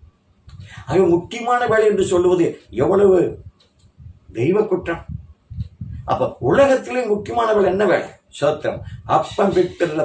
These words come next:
பங்கு பெறுதாங்க உலகத்திலே முக்கியமான வேலை. சோத்திரம். ஆண்டவராக இயேசுவை நினைவு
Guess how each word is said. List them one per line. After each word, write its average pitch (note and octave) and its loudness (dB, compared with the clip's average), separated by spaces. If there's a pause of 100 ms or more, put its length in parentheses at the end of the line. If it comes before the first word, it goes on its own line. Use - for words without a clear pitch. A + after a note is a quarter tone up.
பங்கு D#3 0
பெறுதாங்க D#3+ 0
உலகத்திலே F#3+ 2
முக்கியமான D3+ 0
வேலை. G#2+ 0 (960)
சோத்திரம். C3 -2 (460)
ஆண்டவராக G3 4
இயேசுவை F#3+ 4 (260)
நினைவு F#3 4